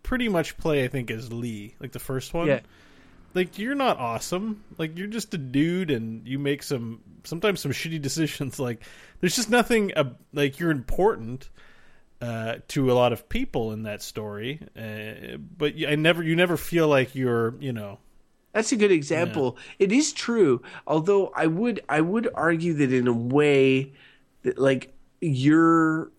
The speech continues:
Speaker 2: the kind of, like, not the man in the group, but, like, you're of the group there. It feels like it's close to you being Rick Grimes in that group, you know, which
Speaker 1: Sure.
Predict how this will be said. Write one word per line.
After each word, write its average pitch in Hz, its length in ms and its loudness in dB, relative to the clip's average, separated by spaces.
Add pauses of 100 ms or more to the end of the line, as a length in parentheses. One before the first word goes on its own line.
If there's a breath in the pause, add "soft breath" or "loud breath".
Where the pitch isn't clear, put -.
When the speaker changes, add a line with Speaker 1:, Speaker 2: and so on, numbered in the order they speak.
(120)
Speaker 2:
the 135 280 0
kind 127 340 0
of, 123 80 2
like, 110 320 -2
not 185 380 0
the 127 80 0
man 120 380 2
in 123 120 4
the 113 80 -2
group, 127 440 2
but, 127 140 0
like, 117 260 -2
you're 131 300 4 (540 loud breath)
of 208 220 2
the 185 80 6
group 175 380 0
there. 131 280 4
It 110 200 -4
feels 170 260 -2
like 139 420 -4
it's 185 140 -6
close 269 440 2
to 180 120 -2
you 156 160 2
being 131 340 2
Rick 135 200 0
Grimes 117 720 2
in 117 160 -2
that 104 200 -2
group, 107 440 -6
you 107 100 0
know, 110 160 2
which 120 320 0
Speaker 1:
Sure. 120 540 0